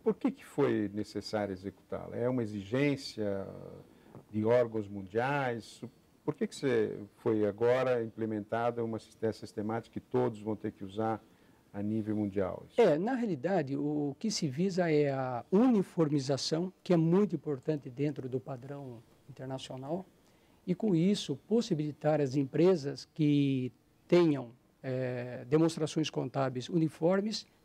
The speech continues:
Speaker 2: transparentes, com qualidade dos dados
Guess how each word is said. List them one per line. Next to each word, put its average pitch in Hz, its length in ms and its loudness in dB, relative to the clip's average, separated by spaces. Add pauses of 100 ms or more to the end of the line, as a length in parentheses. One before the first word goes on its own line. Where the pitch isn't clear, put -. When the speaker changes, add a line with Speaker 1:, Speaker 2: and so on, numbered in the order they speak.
(600)
Speaker 2:
transparentes, 165 1080 2 (600)
com 175 340 4 (100)
qualidade 147 640 0
dos 131 260 -10
dados 156 640 -2